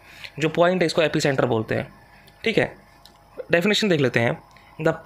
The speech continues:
what is focus? The place in the crust where movement of plate starts and epicenter the place on the surface above the focus।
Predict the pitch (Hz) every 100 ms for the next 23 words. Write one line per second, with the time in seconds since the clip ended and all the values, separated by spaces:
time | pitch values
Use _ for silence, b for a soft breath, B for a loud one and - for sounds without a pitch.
0 | - - 185 208 220 165 - 135 - 160
1 | 156 175 202 240 - - 180 185 160 156
2 | 165 143 147 - B B 135 165 185 147
3 | 147 170 202 190 165 - 143 135 - 143
4 | 131 - - - B B B 147 143 185
5 | 226 196 156 131 143 B B 160 151 185
6 | 220 233 185 170 160 151 147 151 160 -
7 | 135 123 123 127 - 120 117 -